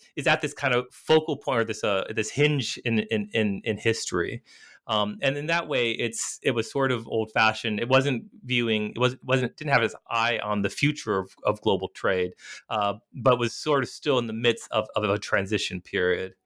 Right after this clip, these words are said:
Um, now, it was exceptional for being unexceptional. I think that's the more historically profound, um, aspect of this ship. Um, and in that, what we mean is that the Edwin Fox has the remarkable,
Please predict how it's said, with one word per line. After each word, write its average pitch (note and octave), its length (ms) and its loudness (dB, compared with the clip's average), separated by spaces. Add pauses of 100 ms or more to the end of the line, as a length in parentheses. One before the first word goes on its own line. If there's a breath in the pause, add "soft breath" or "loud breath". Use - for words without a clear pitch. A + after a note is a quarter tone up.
(640 loud breath)
Um, A#2 280 0 (280 loud breath)
now, G3 280 0
it G#3+ 80 -2
was G#3+ 120 -4
exceptional A#3 400 -4
for A3 120 -2
being F#3 180 0
unexceptional. E3 500 0
I - 60 0
think F#3+ 140 -6
that's F#3 240 0
the F#3 80 -8
more D3 380 0
historically C3 520 -2
profound, G2+ 840 -2 (160)
um, G2 400 -2 (160)
aspect G#2+ 440 0
of G2 120 -2
this F#2+ 140 0
ship. - 420 0 (400 loud breath)
Um, A#2 300 -2 (240 loud breath)
and F3 160 4 (200)
in G3 140 -2
that, G#3+ 320 -2
what F#3 200 -2
we F3 120 0
mean E3 240 0
is C3+ 140 -2
that C#3+ 180 2 (280)
the D#3+ 300 0
Edwin A#3+ 260 2
Fox F3 380 -2
has D3+ 200 -2
the C3+ 100 0
remarkable, C#3+ 800 0